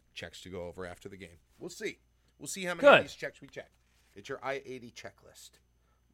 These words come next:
Speaker 1: There you go. What else are you thinking about today, Josh? How are we feeling? What, what,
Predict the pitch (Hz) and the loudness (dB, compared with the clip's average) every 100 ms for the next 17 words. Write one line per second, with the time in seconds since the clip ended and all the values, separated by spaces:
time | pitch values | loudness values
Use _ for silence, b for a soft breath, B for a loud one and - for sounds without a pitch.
0 | _ _ _ _ _ _ - - 92 95 | _ _ _ _ _ _ -20 -20 -20 -18
1 | - - _ - _ _ _ _ b b | -18 -20 _ -20 _ _ _ _ b b
2 | b b b b 147 175 160 120 101 90 | b b b b -4 -4 -4 -10 -16 -18
3 | 82 87 90 87 92 98 - - _ _ | -18 -20 -18 -16 -16 -16 -18 -20 _ _
4 | - 131 - 85 78 - 101 139 143 147 | -12 -12 -12 -18 -20 -20 -12 -10 -8 -10